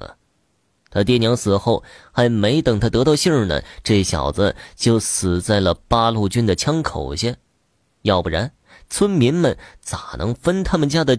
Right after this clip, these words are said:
绝户产呢？至于秀娘的冤魂，后来村民们请来了和尚、道士给超度了一下，秀娘的魂魄不知是上了天堂，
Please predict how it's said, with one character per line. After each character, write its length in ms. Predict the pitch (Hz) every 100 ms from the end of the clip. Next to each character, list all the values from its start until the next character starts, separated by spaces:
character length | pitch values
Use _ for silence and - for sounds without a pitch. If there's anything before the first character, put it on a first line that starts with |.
| -
绝 220 | - 139
户 220 | 180 180
产 340 | - 87 67 82
呢？ 160 | 127 - _ _ _ _ _ _ _ _ _ _ _ _ _
至 160 | - 123
于 140 | 135
秀 240 | 131 143
娘 140 | 120 127
的 80 | 120
冤 260 | 139 143
魂， 300 | 117 98 135 - _ _
后 120 | -
来 140 | 110 110
村 200 | - 160
民 140 | 123
们 220 | 151 107 - -
请 360 | - - 101 87
来 100 | 92
了 140 | 90
和 360 | 80 - 85 135
尚、 220 | - 117 _ _ -
道 300 | 123 101 90
士 240 | 80 - _
给 140 | - 71
超 340 | - 113 151
度 200 | 175 147
了 80 | 87
一 180 | 69 67
下， 240 | - - _ _ _ _ _
秀 300 | - 123 113
娘 160 | 110 117
的 80 |
魂 340 | 107 - 117 165
魄 300 | - 123 - - -
不 140 | - 113
知 160 | 123
是 160 | 117 113
上 240 | - 117
了 80 | 104
天 300 | 101 170 175
堂， 340 | 160 80 90